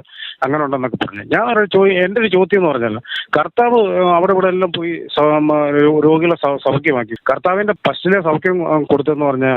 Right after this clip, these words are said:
ആ, കുഷ്ഠരോഗിക്ക് ഒക്കെയാണ് കൊടുത്തേക്കുന്നത്. പിന്നെ ഇപ്പൊ അൽ-, ആദ്യത്തെ അത്ഭുതം എന്ന്, അത്ഭുതം എന്ന് പറഞ്ഞ കർത്താവ് ചെയ്തേക്കുന്ന കാനായിലെ കല്യാണത്തിന് വീ-, ഏ, പച്ചവെള്ളത്തെ വീഞ്ഞാക്കിയത്. ഇതൊക്കെയാണ് ആദ്യ, ആദ്യം കർത്താവ്, ഏ,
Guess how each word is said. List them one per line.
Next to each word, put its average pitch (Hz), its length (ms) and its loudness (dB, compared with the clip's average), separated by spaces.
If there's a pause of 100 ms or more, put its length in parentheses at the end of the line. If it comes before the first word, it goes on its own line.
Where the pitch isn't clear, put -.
(200)
ആ, - 120 0
കുഷ്ഠരോഗിക്ക് 151 760 0 (480)
ഒക്കെയാണ് 139 360 -4
കൊടുത്തേക്കുന്നത്. 117 500 -4 (600)
പിന്നെ 151 160 0
ഇപ്പൊ 156 180 -2
അൽ-, 151 200 -2
ആദ്യത്തെ 156 480 0
അത്ഭുതം 160 360 -2
എന്ന്, 175 120 -4
അത്ഭുതം 165 640 -2
എന്ന് 165 140 -2
പറഞ്ഞ 147 180 -2
കർത്താവ് 143 340 -2
ചെയ്തേക്കുന്ന 131 400 -2
കാനായിലെ 135 440 -2
കല്യാണത്തിന് 131 520 -4
വീ-, 123 220 -4
ഏ, 123 300 -2 (120)
പച്ചവെള്ളത്തെ 135 480 -2
വീഞ്ഞാക്കിയത്. 110 640 -6 (680)
ഇതൊക്കെയാണ് 147 320 -2
ആദ്യ, 151 220 -2 (120)
ആദ്യം 143 260 -2
കർത്താവ്, 160 500 -2 (440)
ഏ, 135 40 2